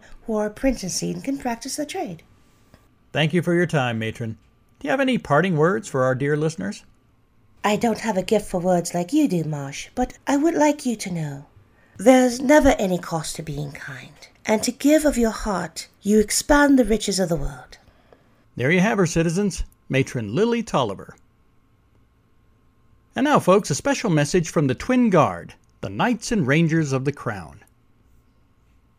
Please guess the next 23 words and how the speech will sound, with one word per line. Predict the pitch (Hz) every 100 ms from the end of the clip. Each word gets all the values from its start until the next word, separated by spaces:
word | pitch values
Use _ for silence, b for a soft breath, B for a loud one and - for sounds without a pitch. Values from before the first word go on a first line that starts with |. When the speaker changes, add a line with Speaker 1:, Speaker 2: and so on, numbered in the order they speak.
| _ _ _ _ _ _ -
Speaker 2:
Honesty | 226 135 - 101 87 - -
is | - 117
the | 123
ability | 107 185 208 196 196
to | 147
know | 117 185
the | 139
truth | - - 202 - - - -
and | 185
to | 190
speak | - - 127 -
it, | - - _ -
no | 80 95
matter | 110 170 165
what. | 135 104 - - _ _ _ _ _ _ _ _ -
The | 107
world | 120 180 202 180
will | 170
try | 180 160 170
to | 160
wear | 113 127 151
you | 147 151
down, | 127 135 98 80 -